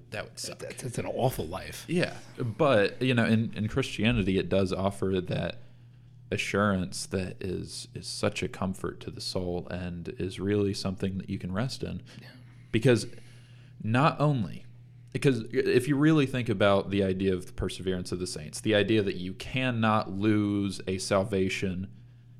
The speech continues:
Speaker 1: that Christ has earned for you and given to you. If you really think about that, the amount of peace that that br-, I mean, it's unlike anything else in this
Speaker 2: Mm.
Speaker 1: world,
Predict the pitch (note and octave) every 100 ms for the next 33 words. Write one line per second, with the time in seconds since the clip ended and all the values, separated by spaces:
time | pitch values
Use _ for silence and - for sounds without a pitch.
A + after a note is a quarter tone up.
0 | - - G2 - G#2 G2+ G#2 G2+ F#2+ G2
1 | G2 F#2 F#2 F#2 G2+ F#2 F2+ F2 F2 E2+
2 | F2 D#2+ D#2 - - - - - - -
3 | - - - - - - - - - -
4 | - - - A2+ C3 C3 C#3 C#3+ C3+ A#2+
5 | - A2+ F#2+ E2 E2+ - - - - -
6 | - - - - - - - - - A2+
7 | G#2 B2 A2+ A2+ A#2+ D3 D3+ A#2 G#2 F2+
8 | E2+ - - - - - - - - -
9 | - - - - B2 A#2+ - A2+ F#2+ G2+
10 | F#2+ F#2 A#2 A#2+ A2+ A2+ C#3 A#2 G2 -
11 | G2+ A#2 G2+ F2+ E2+ E2+ G#2+ D#2+ - -
12 | G2+ B2+ C3 G2 B2 A2 D#2+ -